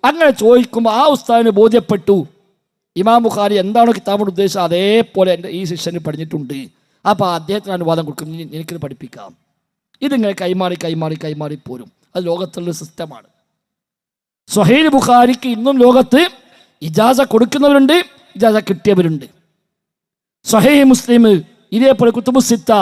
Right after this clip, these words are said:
മറ്റ് ഹദീസ് ഗ്രന്ഥങ്ങൾ, മറ്റു ഗ്രന്ഥങ്ങൾ, അതിനൊക്കെ ഇജാസകളുണ്ട്. അങ്ങനെ കൃത്യമായ സോഴ്സിലൂടെ, കൃത്യമായ റൂട്ടിലൂടെ പഠിച്ചവർക്ക് മാത്രമേ ഇത് പഠിപ്പിക്കാൻ യോഗ്യതയുള്ളൂ എന്നാണ് ഈ പറയുന്നത്.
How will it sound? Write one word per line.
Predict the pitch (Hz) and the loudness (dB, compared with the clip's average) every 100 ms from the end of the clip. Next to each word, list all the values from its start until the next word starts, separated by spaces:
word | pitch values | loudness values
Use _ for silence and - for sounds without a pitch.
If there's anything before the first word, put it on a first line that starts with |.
| 165 - - | -2 -6 -2
മറ്റ് | 254 262 | 0 2
ഹദീസ് | 233 277 - | 2 2 0
ഗ്രന്ഥങ്ങൾ, | 247 247 233 226 214 175 _ 220 | -2 0 -2 0 0 -2 _ -2
മറ്റു | 247 285 | 0 0
ഗ്രന്ഥങ്ങൾ, | 226 240 285 269 254 240 160 _ - | 2 4 4 4 4 2 -2 _ -8
അതിനൊക്കെ | 180 190 175 - | -4 -2 -2 -4
ഇജാസകളുണ്ട്. | 180 160 156 151 143 135 123 - _ _ _ _ _ _ _ _ _ _ | -4 -2 -2 -2 -6 -8 -10 -16 _ _ _ _ _ _ _ _ _ _
അങ്ങനെ | 180 254 330 359 370 | -2 0 0 2 0
കൃത്യമായ | 254 240 330 320 311 294 | -2 -6 -2 2 2 4
സോഴ്സിലൂടെ, | 285 - 208 262 269 262 240 240 | 2 2 2 2 2 0 0 0
കൃത്യമായ | - - 302 294 277 | -4 -2 0 2 2
റൂട്ടിലൂടെ | 226 226 254 233 220 302 294 _ _ _ - | 2 0 2 4 6 4 2 _ _ _ 0
പഠിച്ചവർക്ക് | 202 214 294 - 330 311 - | 2 2 0 0 0 0 0
മാത്രമേ | 254 214 214 214 208 202 214 165 - | 0 0 0 -2 -2 0 0 -2 -6
ഇത് | 220 | -4
പഠിപ്പിക്കാൻ | 233 185 208 - 247 226 214 | -4 -4 -8 -10 -8 -2 0
യോഗ്യതയുള്ളൂ | 202 202 202 202 190 202 | 4 4 4 4 4 4
എന്നാണ് | 196 202 | 2 -2
ഈ | 277 | -2
പറയുന്നത്. | 277 277 285 269 | 0 2 2 0